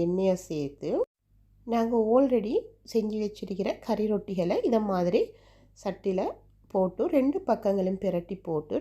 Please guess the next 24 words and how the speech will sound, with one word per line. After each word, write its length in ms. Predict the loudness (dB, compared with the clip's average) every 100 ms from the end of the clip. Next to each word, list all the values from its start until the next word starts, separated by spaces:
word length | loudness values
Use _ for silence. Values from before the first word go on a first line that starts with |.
| -4
நல்லா 260 | -2 0 2 2 0
நாங்க 260 | -2 -2 -2 -4 -8 -20 _ _ -2
சூடு 240 | 0 0 0
பண்ணி 160 | 0 2
எடுத்துக்கொள்ள 420 | 0 -2 -2 -2 0 0
வேணும். 320 | 0 -2 -2 -6 _ _ _ -4
இதை 120 | 2 2 4
நாங்க 280 | 2 2 -4 -4
சூடு 240 | -2 -2 0
பண்ணி 160 | 0 2
எடுக்கிற 260 | 0 -2 -4 -4
டைம்ல 300 | -2 -2 -2 -2
எங்களோட 220 | 0 0 0
அடுப்பை 240 | 0 -2 -2 -2
வந்து 160 | -2 -4
எப்பவுமே 420 | -4 -2 0 2 2
நாங்க 180 | 0 0 2
லோ 80 | 0 0
ஃப்ளேம்ல 340 | -2 0 2 0
வச்சுக்கொள்ள 460 | 0 0 0 2 2
வேணும். 280 | 0 0 -2
ஹை 120 | -2 -2 -2
ஃப்ளேம்ல 340 | 0 2 2 2
வச்சா 340 | 0 -4 -4